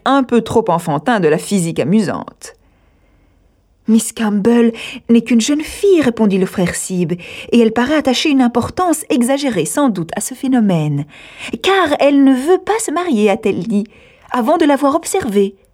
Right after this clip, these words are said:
ajouta le frère Sam. « Eh bien, messieurs », répondit Aristobulus Ursichlo, «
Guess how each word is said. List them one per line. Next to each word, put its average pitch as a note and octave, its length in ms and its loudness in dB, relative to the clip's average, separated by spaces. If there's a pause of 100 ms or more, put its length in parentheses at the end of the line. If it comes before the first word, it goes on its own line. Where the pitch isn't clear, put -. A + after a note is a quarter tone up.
(120)
ajouta F3+ 320 0
le E3+ 80 0
frère E3 260 -4
Sam. « D#3+ 440 -6 (1600)
Eh F4 40 6
bien, F3 560 0
messieurs », E3 600 0
répondit D3 480 -2
Aristobulus D#3+ 640 -2
Ursichlo, « E3 600 -2